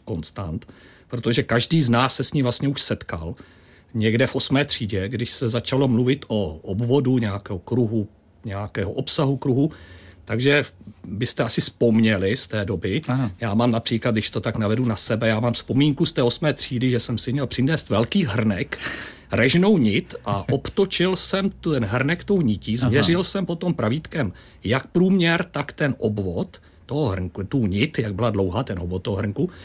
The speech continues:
Speaker 1: vydělil jsem to a vyšlo mě tři celé třináct. A pamatuju si, jak mě paní učitelka pochválila, že to jako hezky vyšlo.
Speaker 2: To jste byl blízko.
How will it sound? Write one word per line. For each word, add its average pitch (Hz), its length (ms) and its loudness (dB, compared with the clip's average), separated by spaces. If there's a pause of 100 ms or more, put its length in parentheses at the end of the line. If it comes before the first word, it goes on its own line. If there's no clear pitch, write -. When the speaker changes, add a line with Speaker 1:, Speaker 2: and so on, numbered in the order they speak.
(200)
Speaker 1:
vydělil 139 460 2
jsem 185 220 0
to - 80 0
a 151 40 4
vyšlo 135 200 2
mě 160 120 4
tři 127 140 -2
celé 160 240 -2
třináct. 104 480 -4
A 78 40 -6
pamatuju 113 300 -6
si, 123 60 -6
jak 120 100 -4
mě 123 80 -4
paní 110 200 -6
učitelka 127 300 -4
pochválila, 107 460 0
že 113 100 2
to 113 100 -4
jako 120 180 0
hezky 135 260 -2
vyšlo. - 320 -8
Speaker 2:
To 107 100 -4
jste - 180 -2
byl 180 120 4
blízko. 208 400 2